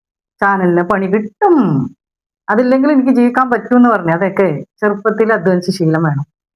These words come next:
അധ്വാനിച്ച ശീലമുള്ളവർക്ക് ആ, അല്ലാതെ ഒറ്റ അടിക്കാണ്ട് കേറിയിട്ട് "എന്നെ കൊണ്ട് പറ്റും" എന്ന് പറഞ്ഞിട്ട് നമ്മളെ നോക്കിയാലൊന്നും നടക്കൂലേ. ഇതൊക്കെ എന്ന് പറഞ്ഞത് ഒന്നല്ലെങ്കിൽ നമ്മളെ പാരമ്പര്യമായിട്ടുള്ള ഒരു, ഏ,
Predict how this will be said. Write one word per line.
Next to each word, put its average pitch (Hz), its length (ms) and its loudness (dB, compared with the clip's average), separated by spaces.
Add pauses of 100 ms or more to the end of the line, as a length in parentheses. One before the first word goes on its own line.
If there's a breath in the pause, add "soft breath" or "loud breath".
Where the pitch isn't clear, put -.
(280)
അധ്വാനിച്ച 247 460 0
ശീലമുള്ളവർക്ക് 185 760 0 (160)
ആ, 190 220 0
അല്ലാതെ 196 400 0
ഒറ്റ 196 180 -2
അടിക്കാണ്ട് 226 520 -2
കേറിയിട്ട് 202 460 0
"എന്നെ 208 240 2
കൊണ്ട് 226 220 -2
പറ്റും" 202 260 0
എന്ന് 202 120 0
പറഞ്ഞിട്ട് 185 280 0
നമ്മളെ 190 280 0
നോക്കിയാലൊന്നും 185 500 -2
നടക്കൂലേ. 160 400 -8 (1040)
ഇതൊക്കെ 220 200 -2
എന്ന് 247 140 0
പറഞ്ഞത് 214 400 0
ഒന്നല്ലെങ്കിൽ 208 880 2
നമ്മളെ 185 320 0 (960)
പാരമ്പര്യമായിട്ടുള്ള 185 1040 -2
ഒരു, 160 340 0 (640 soft breath)
ഏ, - 20 2